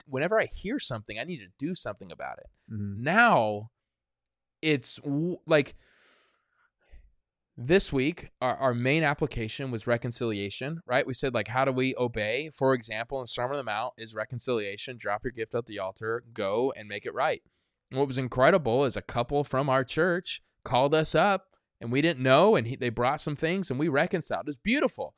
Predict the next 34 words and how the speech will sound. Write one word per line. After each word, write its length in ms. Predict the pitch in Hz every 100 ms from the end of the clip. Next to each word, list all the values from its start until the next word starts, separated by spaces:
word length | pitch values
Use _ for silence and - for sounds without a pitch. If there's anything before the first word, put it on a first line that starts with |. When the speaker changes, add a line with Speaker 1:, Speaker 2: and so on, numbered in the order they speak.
| 113
Speaker 2:
Mm-hmm. 180 | 104 101 -
Speaker 1:
And 200 | 165 165
I 180 | 156 185
was 220 | 247 208 160
overjoyed, 680 | 185 160 139 127 170 190 131
and 120 | 117
I 100 | 120
told 240 | 120 170 131
a 40 |
pastor 480 | - 147 214 - 123
about 320 | 101 95 98
it 80 | -
yesterday, 560 | 110 165 - 107 95
and 100 | 98
he 80 | 117
was 220 | 143 131
like, 240 | 123 107 101
"Trey, 380 | - 143 208 120
that's 420 | 117 196 - -
unheard 480 | 135 120 107 151 294
of." 240 | 98 - _ -
Speaker 2:
Mm-hmm. 120 | 95
Speaker 1:
And 80 | 95
I'm 100 | 196
like, 120 | 190
"How 140 | 185 269
sad 440 | - 208 233 339
is 160 | 240 -
that, 360 | 127 107 170 - _ _ _ -
that 200 | 156 131
that's 340 | 165 208 -
not 280 | 180 180 175 _
common?" 460 | - 156 220 131 - _ -
Speaker 2:
Mm-hmm. 260 | 98 98